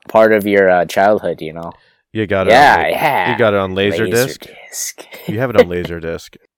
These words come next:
Speaker 2: You know what? I didn't know how, I didn't realize Laserdiscs were as big as records until yesterday.
Speaker 1: Oh, I didn't know that at all.
Speaker 2: I wa-, I was at a, at a store and I was flipping through and I thought I was looking at records. I'm like, "Oh, that's weird. Who would buy the soundtrack to The Net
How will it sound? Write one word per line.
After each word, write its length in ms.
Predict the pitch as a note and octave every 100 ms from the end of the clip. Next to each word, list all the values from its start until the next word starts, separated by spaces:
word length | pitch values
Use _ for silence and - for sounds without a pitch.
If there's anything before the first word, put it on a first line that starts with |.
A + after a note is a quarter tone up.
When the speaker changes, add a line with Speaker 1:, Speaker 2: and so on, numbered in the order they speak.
| _ _ -
Speaker 2:
You 80 | D3
know 120 | A3+
what? 220 | G3 G#3+ F3+
I 140 | F3+
didn't 160 | A#3 G3
know 200 | F#3+ F3+
how, 160 | D#3+ -
I 140 | G3+
didn't 200 | A#3+ G#3
realize 380 | C3 B2+ B2 A2+
Laserdiscs 840 | F#2 F#2 G2 G#2+ A2 A#2+ - - -
were 180 | A#2 G2+
as 140 | F#2+
big 220 | F2+ F2
as 140 | E2+ D2+
records 520 | E2 E2+ F2+ G#2+ G2+
until 320 | G#2+ G#2 G2+ F2+
yesterday. 720 | E2+ E2 - G2+ G2 A2+ A#2+ _ _ _ _ - - - -
Speaker 1:
Oh, 100 | A#2
I 120 | A2
didn't 200 | A2+ G#2+
know 140 | F#2
that 160 | F2 D#2+
at 60 | D2+
all. 480 | G2 A2+ - - _ _ _ _
Speaker 2:
I 160 | C3+ D3
wa-, 140 | D3+ C#3+
I 120 | C#3+ D3
was 240 | C3 A#2+
at 120 | C3+
a, 280 | B2 G#2 F#2 -
at 120 | B2
a 80 | A2+
store 240 | - B2+
and 80 | A#2+
I 40 | G#2
was 100 | F#2
flipping 320 | B2 A#2 G#2+
through 200 | - A#2+
and 80 | A2
I 60 |
thought 140 | F#2+ G#2+
I 20 |
was 120 | A2
looking 200 | G#2+ G#2+
at 80 | F#2+
records. 360 | F2 A#2 - F#2+
I'm 40 | F#2
like, 160 | F2
"Oh, 160 | - E3+
that's 280 | A#2+ C#3+ -
weird. 200 | F#2 G2
Who 120 | C3
would 120 | D#3+
buy 340 | A2+ G2+ F#2 F#2+ _ _ _
the 80 | A2+
soundtrack 640 | A2+ G#2+ A#2+ - G2+ F2+ -
to 280 | F#2 F2 -
The 280 | F#2+ F#2+ G2
Net 500 | G2+ A#2+ E2+ -